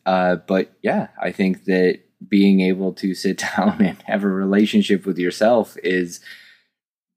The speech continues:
just as difficult as having a relationship with someone else. There's good times, there's bad times, but you need to have a healthy one in order to step out and,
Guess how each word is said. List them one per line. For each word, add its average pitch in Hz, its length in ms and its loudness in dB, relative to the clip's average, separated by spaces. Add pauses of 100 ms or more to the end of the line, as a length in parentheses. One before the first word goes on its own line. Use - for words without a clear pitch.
(460)
just 107 400 2
as 107 200 6
difficult 95 600 2
as 101 160 4
having 87 260 2
a 85 80 0
relationship 85 560 -2
with 82 120 -6
someone 82 220 -6
else. 98 220 -4
There's 82 140 -8
good 82 200 -8
times, 85 240 -8
there's 82 120 -20
bad 78 260 -6
times, 82 380 -10
but 85 420 -2
you 82 220 0
need 87 240 0
to 80 140 2
have 80 380 0
a 80 220 -2
healthy 92 360 0
one 78 240 -4
in 80 120 -12
order 80 260 -12
to 80 200 -12
step - 280 -12
out 76 320 -6
and, 76 200 -20